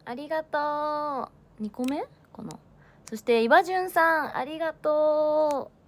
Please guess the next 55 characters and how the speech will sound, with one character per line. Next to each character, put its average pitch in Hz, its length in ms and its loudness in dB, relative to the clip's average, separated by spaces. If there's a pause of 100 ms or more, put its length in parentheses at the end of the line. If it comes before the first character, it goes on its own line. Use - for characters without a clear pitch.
(1040)
う。 - 20 -6
み 247 100 -2
ん 240 120 -2
な、 247 300 -4
誕 240 260 -6
生 254 220 -6
日、 226 180 -4 (240)
お 233 80 -10
祝 226 220 -6
い 233 40 -6
し 226 60 -10
て 233 120 -16
く 233 100 -18
れ 247 60 -10
て 247 120 -14
あ 247 60 -4
り 247 80 -6
が 269 60 -8
と - 20 -10
う 240 40 -12
ご - 20 -10
ざ 240 80 -8
い 240 40 -6
ま 240 140 -6
す。 - 60 -18 (340)
な 254 80 -2
ん 240 60 -4
か 233 100 -6
全 233 200 -4
然 277 160 -4
誕 294 180 -2
生 302 100 -4
日 254 80 -8
と 240 80 -2
関 226 180 -2
係 240 120 -2
な 233 100 0
い 226 40 2
話 202 200 -2
ば 202 80 -8
っ 214 40 -10
か - 200 -6
り 240 60 -2
し 233 40 -8
て 233 80 -4
た 202 100 -6
気 196 120 -14
が 190 80 -6
す 190 100 -14
る 196 80 -12
ん 190 80 -12
で 175 80 -10
す 180 100 -20
け 170 120 -10
ど、 175 220 -10